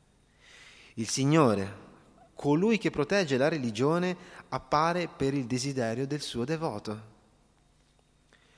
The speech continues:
"O mio Signore, tu risiedi sempre nella visione e nell'ascolto dei tuoi puri devoti e vivi anche nei loro cuori che sono simili al fiore di loto,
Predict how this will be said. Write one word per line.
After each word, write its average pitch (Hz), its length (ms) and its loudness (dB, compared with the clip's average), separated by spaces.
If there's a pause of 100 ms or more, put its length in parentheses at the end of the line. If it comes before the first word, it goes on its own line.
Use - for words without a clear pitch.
(380)
"O 170 320 10
mio 175 120 4
Signore, 147 800 2 (680)
tu 160 120 2
risiedi 180 440 2
sempre 160 480 2
nella 127 220 2
visione 120 680 4
e 113 40 2
nell'ascolto 147 720 2
dei 156 220 0
tuoi 151 480 2
puri 160 260 -2
devoti 110 560 0 (420)
e 131 140 -4
vivi 160 320 0
anche 123 380 2
nei 123 200 2
loro 147 280 2
cuori 127 480 0
che 151 100 -4
sono 135 320 -2
simili 175 440 0
al 160 80 0
fiore 123 300 0
di 147 120 0
loto, 113 420 -2